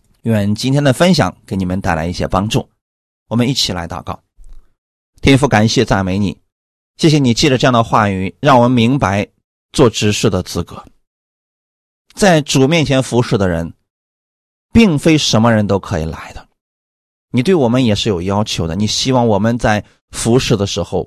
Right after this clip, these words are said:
不以自己为中心，乃是以灵魂为中心，耶稣基督为中心。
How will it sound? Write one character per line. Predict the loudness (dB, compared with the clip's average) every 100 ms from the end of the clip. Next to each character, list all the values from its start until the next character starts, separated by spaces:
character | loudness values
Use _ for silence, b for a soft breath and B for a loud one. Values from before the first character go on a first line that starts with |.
| _
不 | 0
以 | 2 0
自 | -2 -4
己 | -2 -2
为 | -2
中 | -4 -8
心， | -6 -10 -12 b b
乃 | -2 -2
是 | 0 -2 -4 _ _ _ _
以 | -4 -4 0
灵 | 4 4 2
魂 | -2 -2
为 | -4
中 | -4 -8
心， | -8 -10 -12 _ _ _ _ _ _ _ _ _
耶 | 4 4 4
稣 | 2 -2
基 | -2 -4
督 | -2 -4
为 | -4
中 | -8 -12
心。 | -14